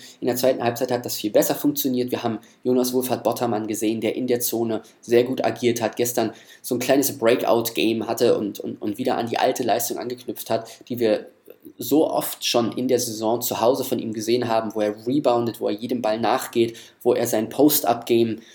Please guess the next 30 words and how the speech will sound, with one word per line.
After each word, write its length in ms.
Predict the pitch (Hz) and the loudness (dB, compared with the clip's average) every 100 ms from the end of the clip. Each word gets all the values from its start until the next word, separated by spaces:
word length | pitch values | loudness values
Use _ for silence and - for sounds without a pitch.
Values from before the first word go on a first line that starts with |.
| - - | -20 -2
initiieren 540 | 135 123 - 104 120 | 0 0 -2 0 -2
kann 220 | 113 113 | 0 -4
und 100 | 104 | -2
dann 300 | 110 117 117 - | -2 -2 -2 -2
am 240 | 120 131 | 0 0
Korb 420 | - 113 113 - - - - - - | -2 0 0 -4 -20 -20 -20 -20 -4
abschließt. 640 | 135 - 127 127 123 - - _ _ _ _ _ _ | -4 -2 -4 -2 -4 -6 -14 _ _ _ _ _ _
Der 100 | 131 | 2
große 360 | 127 123 151 - | 4 4 4 2
Punkt, 300 | - 151 147 | 4 4 6
der 100 | 123 | 4
große 460 | - 131 135 117 113 | 2 2 4 4 2
Faktor 480 | - 131 - - - | -2 -2 -2 -4 -4
allerdings 340 | 117 113 113 | -4 -4 -4
gestern 300 | 120 117 107 | -2 -2 -2
Leon 240 | 104 110 104 | 0 -2 -2
Radoschewitsch, 800 | 101 123 151 - 156 156 - - _ _ _ - | 0 2 4 4 2 2 0 -4 _ _ _ 6
der 220 | 131 127 | 6 6
in 120 | 135 | 4
der 140 | 123 | 2
Zone 320 | 120 - 135 123 | 2 0 0 2
sehr 160 | 120 | 0
gut 160 | 117 113 | -2 -6
gespielt 340 | 117 - 120 | -6 -4 -4
hat, 120 | 120 | -4
der 60 | 107 | -4
in 40 | |
der 100 | 104 | -4
zweiten 400 | - - 113 110 | -2 0 0 0
Halbzeit 600 | 107 107 - - 107 104 | -2 -2 -4 -2 0 -2